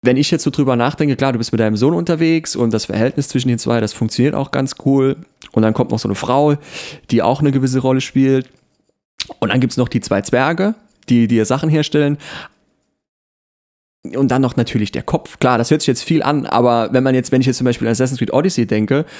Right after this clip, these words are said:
da fallen mir spontan noch mehrere Sachen ein und so andere Quests, weißt du?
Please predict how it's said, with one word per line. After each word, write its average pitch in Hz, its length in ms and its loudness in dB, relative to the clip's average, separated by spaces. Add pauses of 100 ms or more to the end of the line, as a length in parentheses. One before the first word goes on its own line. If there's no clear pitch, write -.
(160)
da 110 100 0
fallen 127 220 0
mir 139 120 2
spontan 135 520 -2
noch 131 220 -2
mehrere 127 380 2
Sachen 107 260 -2
ein 101 240 -2
und 107 160 0
so 110 140 0
andere 120 320 -2
Quests, - 420 -4
weißt 107 280 0
du? 160 120 0